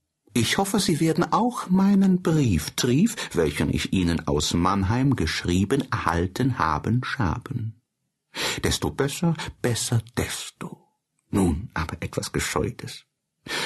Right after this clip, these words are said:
Mir ist sehr leid, dass der Herr Prälat Salat schon wieder vom Schlag getroffen worden ist. Fist, da hoffe ich, mit der Hilfe Gottes Spottes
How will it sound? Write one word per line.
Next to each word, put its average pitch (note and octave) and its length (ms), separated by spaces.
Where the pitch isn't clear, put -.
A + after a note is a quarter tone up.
Mir E3 220
ist D#3 200
sehr D#3+ 220
leid, D#3 520
dass B2+ 160
der B2 120
Herr C3 220
Prälat C3+ 600
Salat C#3 560
schon B2+ 380
wieder D3+ 320
vom C3+ 240
Schlag D#3+ 480
getroffen A#2 560
worden G2 400
ist. E2+ 200
Fist, - 480
da - 160
hoffe - 320
ich, - 380
mit - 140
der D#2 120
Hilfe D3 340
Gottes A#2 420
Spottes F3+ 480